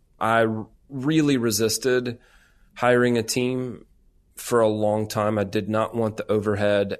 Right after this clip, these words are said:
And to be honest, I was just deeply reluctant to think of myself as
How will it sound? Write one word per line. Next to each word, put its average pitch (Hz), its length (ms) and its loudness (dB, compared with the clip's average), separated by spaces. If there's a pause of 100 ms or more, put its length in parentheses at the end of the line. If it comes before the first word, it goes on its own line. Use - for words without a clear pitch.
And 98 500 -2 (400)
to - 80 -4
be 143 180 2
honest, 127 520 0
I 110 80 2
was 117 180 0
just - 300 -4 (680)
deeply 127 560 2
reluctant 101 960 -2 (220)
to 92 580 -2 (580)
think 135 340 0
of 120 180 2
myself 120 960 0
as - 460 -2